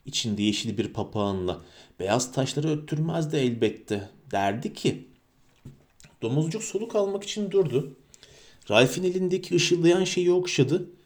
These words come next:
"Ralph." Ralph başını kaldırdı.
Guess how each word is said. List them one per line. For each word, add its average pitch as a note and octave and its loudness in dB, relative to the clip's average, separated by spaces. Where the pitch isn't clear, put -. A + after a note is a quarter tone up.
"Ralph." F3+ 6
Ralph D3 6
başını B3 6
kaldırdı. B2 2